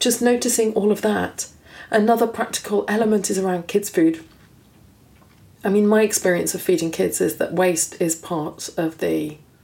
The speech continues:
whole process. You know, everybody does parenting differently, but I've tried to make food available and to release the expectation that all of the food would be eaten or not eaten. Actually, covid helped tremendously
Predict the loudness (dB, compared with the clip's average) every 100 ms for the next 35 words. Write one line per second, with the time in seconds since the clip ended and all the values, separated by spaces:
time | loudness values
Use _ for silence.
0 | _ -2 0 -2 -6 -6 -6 -8 -10 -12
1 | -12 _ _ _ -4 -2 -2 0 2 2
2 | 2 2 2 0 -2 -2 -2 -2 -2 -4
3 | -2 -2 -4 -6 -8 -8 -12 _ -6 -6
4 | -4 -2 -2 -2 -2 -2 -2 -2 -2 0
5 | -2 0 0 2 2 2 2 2 2 0
6 | -2 -10 -20 -20 -20 -20 _ _ -4 -4
7 | -2 0 2 4 4 4 2 0 -2 -2
8 | -6 -4 -4 -4 -4 -6 -8 -8 -4 -2
9 | -4 -6 -4 -2 -2 -4 0 2 2 0
10 | -2 -4 -4 -4 -4 -4 -4 -4 -6 -12
11 | -16 -20 -20 -20 -20 _ -2 0 -2 0
12 | 2 2 0 0 -2 -2 -4 -10 -4 -2
13 | 0 2 0 0 -2 0 0 -2